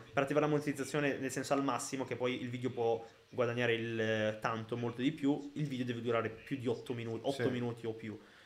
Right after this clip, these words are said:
Speaker 1: Io c'ho dei video che durano sette minuti e cinquanta secondi, ok? Sette minuti e cinquanta secondi.
Speaker 2: Quindi deve essere a otto minuti i,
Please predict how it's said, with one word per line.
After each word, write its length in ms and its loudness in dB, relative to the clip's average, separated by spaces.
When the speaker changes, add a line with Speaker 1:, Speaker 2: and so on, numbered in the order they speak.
Speaker 1:
Io 140 4
c'ho 140 2
dei 100 2
video 200 2
che 100 2
durano 240 0
sette 280 -8
minuti 240 -4
e 20 -6
cinquanta 480 -8
secondi, 560 -10
ok? 340 -10
Sette 280 -4
minuti 160 -2
e 40 -6
cinquanta 260 -4
secondi. 240 0
Speaker 2:
Quindi 160 4
deve 80 6
essere 240 4
a 80 6
otto 220 0
minuti 420 -2
i, 460 -6